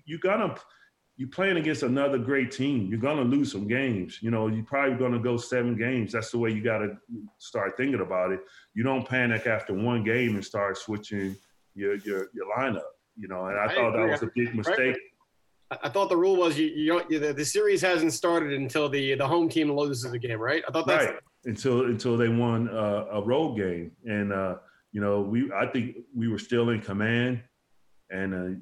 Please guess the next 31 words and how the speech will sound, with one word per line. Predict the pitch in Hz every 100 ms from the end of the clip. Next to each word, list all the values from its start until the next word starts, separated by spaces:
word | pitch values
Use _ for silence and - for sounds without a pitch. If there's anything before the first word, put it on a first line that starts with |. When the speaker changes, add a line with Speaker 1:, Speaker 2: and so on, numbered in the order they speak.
| -
Speaker 1:
it, | 170
it |
was | 302 254 220
a | 208
lot | 190 190
of | 175
things | - 151 135
I | 123
didn't | 123 127 117
agree | 104 123
with. | 120 127 127 123
You | 117
know, | 117
they, | 113 117 113 - _ - 110
they | 110
moved | 110 135 139
us | 131 123
from | - 127 123 120 117 107 - _ _ _
a |
five-star | - 117 120 120 123 117 117 113 113 -
hotel | 117 110 117 113 113 113
in | 101
Mi-, | 104 110 107 -
in | 101
Miami | 101 110 117 113 113 107 _ _ _ _
because | 101 110
they | 104
felt | 104 120 113
like | 107 104
team, | - 113 113 117 113
our, | 104